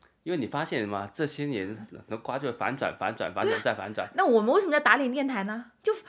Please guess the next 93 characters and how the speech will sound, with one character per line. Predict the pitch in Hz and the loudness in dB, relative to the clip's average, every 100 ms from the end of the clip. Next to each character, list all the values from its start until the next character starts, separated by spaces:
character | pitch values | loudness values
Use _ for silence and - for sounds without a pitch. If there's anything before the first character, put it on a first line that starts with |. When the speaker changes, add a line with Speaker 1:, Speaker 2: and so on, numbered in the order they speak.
| - | -2
Speaker 2:
万 | 440 427 | 0 0
一 | |
到 | 415 427 | 0 2
时 | |
候 | 415 | 2
我 | |
们 | - | 2
说 | 214 | -2
的 | 302 | -2
话 | 294 | -2
反 | 247 233 | 0 -2
转， | 285 196 | 0 -2
再 | 262 | -2
反 | 220 220 | -2 -2
转， | 190 | -4
再 | 202 294 | -2 2
反 | 220 302 | 4 6
转， | 285 262 - | 4 2 4
Speaker 1:
<laughs> | |
Speaker 2:
也 | 240 226 | 8 8
不， | 190 214 - | 6 -2 -4
Speaker 1:
对。 | 123 104 - | -4 -4 0
Speaker 2:
就 | 403 | 4
很， | 381 226 | 4 4
Speaker 1:
因-， | - | 6
因 | - | 10
为 | 208 | 10
已 | 131 | 10
经， | 151 | 8
Speaker 2:
这 | |
是 | 170 | 6
现 | 254 | 4
象。 | 190 | 0
Speaker 1:
其 | - | 2
实， | 147 160 | 0 0
其 | 147 | 0
实 | 139 | 2
王 | 123 | 4
一 | 143 | 2
博 | 127 | 0
事 | 123 | 0
件 | 131 120 | 0 0
已 | |
经 | 107 | 2
有 | 110 | 2
反 | 95 95 | 2 0
转 | 110 101 | 0 -2
了。 | 58 | -2
Speaker 2:
啊， | - 247 | -2 -2
说。 | 247 240 - - | 0 -2 -2 -2
Speaker 1:
就 | 139 | 0
说 | 135 135 127 | 6 4 4
什 | 123 | 4
么 | 123 | 4
王， | 113 117 - | 4 2 0
王 | 120 127 | 0 2
一 | 139 | 2
博 | 120 | 2
开 | 117 131 | 4 6
了 | 117 | 6
个 | |
开 | 113 127 | 4 0
挂 | 131 117 | 4 4
车 | 104 120 123 | 4 2 2
什 | 110 | 0
么 | |
的， | 101 92 - _ - | -2 -4 -6 _ -10
啊， | 104 104 | -6 -2
这 | 135 | 0
我 | 120 101 120 | 0 -2 -4
这 | - | -4
还 | 131 110 | 0 2
没 | 113 | 2
看 | 113 113 | 2 2
啊。 | 90 92 | 0 0
Speaker 2:
啊。 | 220 214 - - | 2 4 4 2
Speaker 1:
对。 | - 50 - - - - - _ _ _ _ - | -2 -6 -12 -20 -20 -20 -20 _ _ _ _ -10
其 | 143 | -8
实 | 139 | -4
应 | 139 | -2
该 | 143 143 143 | 0 0 0
这 | 147 | 0
样 | 113 | 0
子 | 101 | -2
的， | 69 - - | -8 -12 -12
嗯， | 92 95 101 | -10 -8 -2
一 | |
个 | 143 | 0
事 | 151 | 2
情 | 143 123 | 0 2
发 | 131 | 2
生 | 135 | 2
了， | 120 - | -2 -4